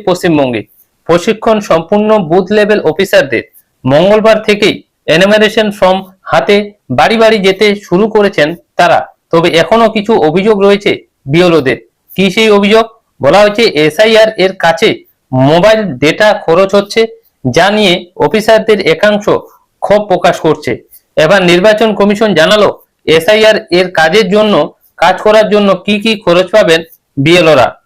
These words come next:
তো আজকের এই ভিডিওতে আমরা আপনাদের সামনে তুলে ধরবো সেই নির্বাচন কমিশন থেকে উঠে আসা সেই গুরুত্বপূর্ণ তথ্য। তো এরপরে যে আপডেটটি রয়েছে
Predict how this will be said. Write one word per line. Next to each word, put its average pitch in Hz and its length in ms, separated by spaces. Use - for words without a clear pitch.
তো 147 60
আজকের 208 380
এই 214 100
ভিডিওতে 208 320
আমরা 202 200
আপনাদের 202 400
সামনে 180 320
তুলে 196 260
ধরবো 208 280
সেই 175 200
নির্বাচন 208 400
কমিশন 185 320
থেকে 214 180
উঠে 196 160
আসা 170 180
সেই 143 220
গুরুত্বপূর্ণ 185 520
তথ্য। 160 180
তো - 20
এরপরে 214 360
যে 208 60
আপডেটটি 214 340
রয়েছে 208 320